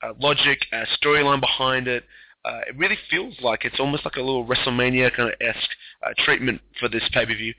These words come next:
And it really, it, it should, it's, uh, like, I think it's technically the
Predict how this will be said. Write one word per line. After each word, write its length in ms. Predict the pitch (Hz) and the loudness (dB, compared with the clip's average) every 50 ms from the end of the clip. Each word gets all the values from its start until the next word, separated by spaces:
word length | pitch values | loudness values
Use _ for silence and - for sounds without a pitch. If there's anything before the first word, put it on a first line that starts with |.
| _ | _
And 120 | - 233 247 | -2 0 2
it 20 | |
really, 240 | 240 247 247 233 226 | 2 2 2 2 2
it, 160 | - 190 180 | 2 2 2
it 380 | 165 - - - - _ 190 185 - | 0 -2 -4 -10 -6 _ -2 0 2
should, 200 | - 175 165 160 - - - - - - | 2 2 0 -2 -4 -16 -20 -20 -18 -16
it's, 100 | - - | -14 -8
uh, 80 | - - | -6 -2
like, 140 | - - - - _ _ _ _ | -2 -4 -4 -6 _ _ _ _
I 80 | 98 | -10
think 180 | 107 - - 156 | -6 -4 -4 -6
it's 120 | 143 - - | -6 -6 -6
technically 360 | - - - 139 - 139 131 | -8 -8 -8 -8 -10 -10 -8
the 120 | 123 131 | -8 -8